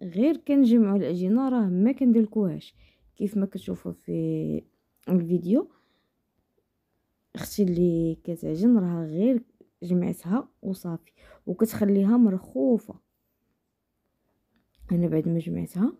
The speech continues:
كيف ما كتشوفوا مرخوفه، غادي نغطيوها ونخليوها ترتاح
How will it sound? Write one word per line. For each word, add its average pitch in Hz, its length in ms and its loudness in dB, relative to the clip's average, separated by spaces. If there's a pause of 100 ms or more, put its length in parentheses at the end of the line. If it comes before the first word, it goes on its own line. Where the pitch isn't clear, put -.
(180)
كيف - 180 -16
ما 175 60 -12
كتشوفوا 175 480 -4
مرخوفه، 180 680 -2 (920)
غادي 220 260 6
نغطيوها 196 760 2
ونخليوها 226 680 0
ترتاح 180 520 -8